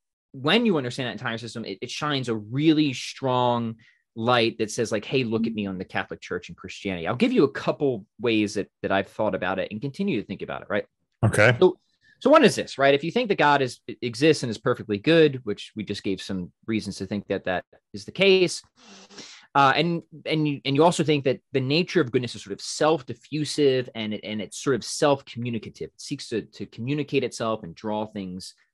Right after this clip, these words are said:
Speaker 1: to itself, right? That's sort of inherent in the very nature of goodness, right? This is a very traditional commitment of, of what goodness is, going back to the pagans, but certainly adopted by Christian thinkers like Saint Thomas Aquinas, right?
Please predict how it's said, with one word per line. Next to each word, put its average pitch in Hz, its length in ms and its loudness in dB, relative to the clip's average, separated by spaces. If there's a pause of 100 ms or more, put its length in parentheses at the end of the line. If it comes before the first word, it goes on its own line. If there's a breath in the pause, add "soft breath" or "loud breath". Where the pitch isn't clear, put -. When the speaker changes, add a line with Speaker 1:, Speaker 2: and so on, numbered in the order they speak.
(380)
Speaker 1:
to 143 200 2
itself, - 380 -6 (120)
right? 92 200 -4
That's - 280 -14
sort 110 200 -8
of 87 80 -8 (220)
inherent 135 480 -2
in 95 60 -16
the 101 60 -6
very 98 220 -2
nature 98 480 -6
of 98 140 -16
goodness, - 420 -10
right? 90 180 -6
This - 160 -12
is 90 100 -14
a 87 120 -12
very 117 360 2 (760 loud breath)
traditional 139 560 0
commitment 110 560 -6
of, 95 100 -8 (100)
of 101 140 -8
what 104 220 -4
goodness 98 340 -4
is, 95 200 -4
going 107 200 0
back 95 220 -2
to - 100 -20
the 98 60 -10
pagans, 90 420 -10
but - 120 -20
certainly 92 400 -8
adopted 82 420 -8
by 85 160 -8
Christian 92 360 -12
thinkers 85 360 -12
like 82 160 -14
Saint - 200 -14
Thomas 82 300 -12
Aquinas, - 480 -8
right? 107 200 2